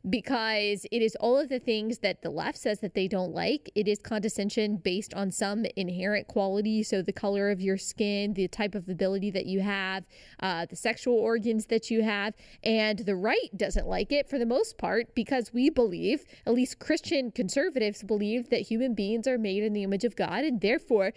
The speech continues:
we are inherently valuable, and not just inherently valuable, but inherently more valuable than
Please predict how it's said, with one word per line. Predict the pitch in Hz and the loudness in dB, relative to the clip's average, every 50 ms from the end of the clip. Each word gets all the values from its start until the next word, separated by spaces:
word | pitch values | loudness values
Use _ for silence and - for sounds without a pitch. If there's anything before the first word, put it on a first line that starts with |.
| - - - - - | -10 -20 -20 -2 2
we | 226 240 262 - - - | 4 4 4 4 2 0
are | 214 202 196 208 220 226 214 - - | 0 2 2 2 2 0 -2 0 0
inherently | 240 226 208 190 190 196 208 226 277 381 - - - 208 202 202 202 196 - | 0 0 0 -2 -2 0 2 2 2 2 0 0 0 -2 0 0 0 -2 0
valuable, | 196 226 226 254 320 294 254 180 196 190 | 0 -2 0 0 0 -2 0 0 2 0
and | 190 202 208 | 2 2 2
not | 247 320 415 - | 0 0 0 -2
just | 339 311 - | -6 -6 -4
inherently | 320 285 262 277 294 277 254 277 262 | -2 0 2 2 2 2 2 0 2
valuable, | 220 247 247 262 269 262 220 247 247 | 2 2 2 2 2 2 2 2 2
but | 220 233 220 208 - - - - - _ - | 2 2 0 0 -2 -8 -18 -20 -20 _ 0
inherently | 240 240 233 226 247 262 277 277 233 240 262 254 247 | 2 2 4 4 4 4 4 2 2 0 0 0 2
more | 214 208 214 220 226 226 | 2 2 2 2 2 2
valuable | 202 220 202 208 208 214 220 185 208 202 196 196 - - - _ | 0 0 -2 0 2 2 2 2 2 0 0 0 -4 -14 -12 _
than | 196 226 214 | 2 2 2